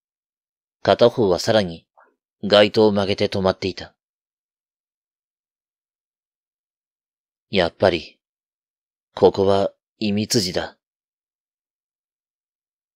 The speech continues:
幸い、両方の運転手は息があるらしいので、救急車とパトカーを携帯で手配して、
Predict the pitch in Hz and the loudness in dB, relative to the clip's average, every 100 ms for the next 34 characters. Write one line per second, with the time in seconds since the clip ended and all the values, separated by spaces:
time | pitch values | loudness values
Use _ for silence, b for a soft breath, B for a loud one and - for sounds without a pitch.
0 | _ _ - 101 98 98 98 98 _ _ | _ _ -2 4 6 6 2 -2 _ _
1 | _ _ _ 127 131 135 160 110 95 104 | _ _ _ 4 4 6 4 4 0 0
2 | 127 120 85 85 82 - _ 120 123 110 | 0 0 2 0 0 -10 _ -8 -6 2
3 | 95 101 90 87 117 98 85 85 - _ | 4 4 2 -2 -2 -4 -6 -10 -16 _
4 | _ _ _ _ _ _ _ _ - 107 | _ _ _ _ _ _ _ _ 0 2
5 | 104 127 117 98 87 98 117 120 90 82 | 4 4 4 0 0 0 2 2 2 0
6 | - 104 98 104 104 110 113 98 - 87 | 0 0 4 2 2 0 -2 -4 -6 -8
7 | 87 | -8